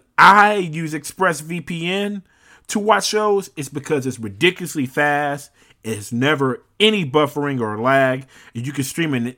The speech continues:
H D with no problems. ExpressVPN is also compatible with all your devices, phones, media consoles, smart T Vs, and more. So,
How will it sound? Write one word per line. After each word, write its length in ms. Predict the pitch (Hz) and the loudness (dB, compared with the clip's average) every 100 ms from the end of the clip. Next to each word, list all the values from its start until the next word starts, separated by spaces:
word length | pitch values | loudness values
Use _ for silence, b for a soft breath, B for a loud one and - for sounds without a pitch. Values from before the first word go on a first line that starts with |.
| - | -6
H 300 | 143 135 131 | -6 -6 -6
D 360 | 160 160 147 b b | -6 -6 -8 b b
with 180 | 123 123 | -6 -2
no 200 | 135 123 | 0 -2
problems. 760 | - 117 101 90 - - - _ _ _ _ _ _ | -2 -2 -2 -8 -18 -20 -20 _ _ _ _ _ _
ExpressVPN 1000 | 151 - 208 180 147 175 135 165 160 123 | -10 -2 0 0 -4 -10 -10 -10 -8 -8
is 140 | 113 - | -8 0
also 400 | 170 226 - 160 | 4 4 2 -6
compatible 720 | 131 135 - 131 123 117 110 b b - | -4 -6 -4 -6 -4 -6 -6 b b -2
with 160 | 135 135 | -2 2
all 200 | 165 180 | 4 4
your 140 | 151 127 | 4 -2
devices, 640 | 113 120 101 - 85 - _ _ | 0 -2 -2 -16 -20 -20 _ _
phones, 640 | - 180 160 104 92 - b b _ | 0 2 2 0 -10 -18 b b _
media 300 | 143 180 175 | -2 0 -2
consoles, 800 | - 175 175 - 180 170 165 160 _ _ | -2 -2 -2 -4 -6 -6 -8 -12 _ _
smart 300 | - 190 143 | -2 0 0
T 140 | 180 | -8
Vs, 440 | 170 180 180 175 - | -8 -8 -8 -10 -6
and 140 | 143 143 | -4 -2
more. 320 | 127 95 78 _ _ _ _ | -4 -6 -12 _ _ _ _
So, 400 | - 165 151 | -4 2 2